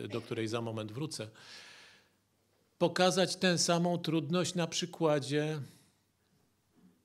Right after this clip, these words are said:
cywilnych kłopotów ze zjednoczeniem Polski, z przezwyciężeniem owych tarć, różnic, zaścianków.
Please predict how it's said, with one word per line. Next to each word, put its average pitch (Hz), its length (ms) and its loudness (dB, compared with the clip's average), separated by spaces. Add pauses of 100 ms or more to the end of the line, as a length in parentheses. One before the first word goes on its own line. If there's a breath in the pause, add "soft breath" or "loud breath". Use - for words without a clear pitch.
(920)
cywilnych 160 720 2
kłopotów 120 540 0
ze 131 140 2
zjednoczeniem 120 880 0
Polski, 104 680 -6
z - 80 -10
przezwyciężeniem 131 920 2
owych 107 280 -2
tarć, 123 440 0
różnic, 107 800 -4 (580 soft breath)
zaścianków. 110 920 -4